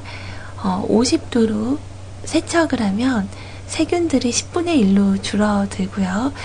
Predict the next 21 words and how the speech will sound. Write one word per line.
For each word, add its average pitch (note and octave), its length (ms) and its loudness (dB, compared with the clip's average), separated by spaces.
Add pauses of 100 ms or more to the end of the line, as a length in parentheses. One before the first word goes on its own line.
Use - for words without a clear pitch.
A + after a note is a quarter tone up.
(360)
또 G#3+ 80 4
농약도 G#3+ 720 4
세척하는 C4 840 -2
그런 G3 500 -2
효과가 D#4 380 0
있대요. G3+ 680 -2 (540)
그래서 A3 220 2 (220)
이 A3+ 100 4
오십 A3 480 2
도 C4 240 4
세척법을 C4 1040 0
이용을 A#3 400 2
하면, B3 440 0 (460)
어, F#3 300 -4 (240)
과일도 A#3 640 2
좋고 - 320 -10 (680)
또 G3+ 300 -6
육류나 A3+ 520 4
생선 D4+ 520 -2 (460)
이런 A3 300 2
데에도 G#3 500 4